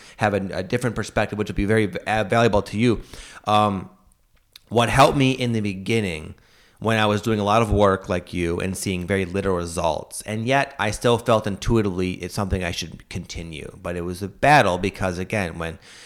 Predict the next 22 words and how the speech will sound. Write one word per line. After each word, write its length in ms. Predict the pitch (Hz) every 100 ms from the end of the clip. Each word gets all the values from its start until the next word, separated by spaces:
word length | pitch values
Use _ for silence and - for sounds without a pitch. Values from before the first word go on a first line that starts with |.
| -
when 140 | - 92
you 160 | 92
try 380 | 90 - 117 120
so 180 | - 101
hard 300 | - 110 107
at 80 | -
something 400 | 92 85 90 87
for 160 | - 90
quite 240 | 123 113
a 40 |
while 400 | 95 95 95 92
and 140 | 82 92
don't 280 | 101 92 90
yield 420 | 104 110 110 98
anything, 540 | 92 90 - 90 87
it, 140 | 85 82
it 140 | 101
can, 480 | - 107 110 104 98
it 80 | 98
w-, 220 | 95 101
very 140 | 110 110
was 420 | 104 107 101